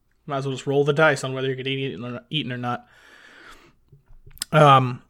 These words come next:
the week before, I, uh, I did a thing. I beat Enter the Gungeon.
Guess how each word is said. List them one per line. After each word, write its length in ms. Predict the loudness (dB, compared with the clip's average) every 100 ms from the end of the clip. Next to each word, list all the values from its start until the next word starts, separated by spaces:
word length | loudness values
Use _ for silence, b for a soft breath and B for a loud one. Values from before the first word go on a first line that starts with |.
| _ _ _
the 60 | 2
week 200 | 2 2
before, 720 | -8 -4 0 2 2 0 -6 _ _ _ _ _ _ _ _ _
I, 400 | -2 0 2 0 -2
uh, 540 | 0 0 0 -2 -6 -12 _ _ _ _ -4
I 120 | -2
did 180 | 0 -2
a 60 | -2
thing. 480 | -2 -2 -2 -6 -12 _ _ _ _ -8
I 220 | -2 -2
beat 460 | 0 -2 -2 -8 -20 -20 _ _ _ -12
Enter 340 | -8 -2 -2
the 100 | -2
Gungeon. 440 | -2 -2 -2 -6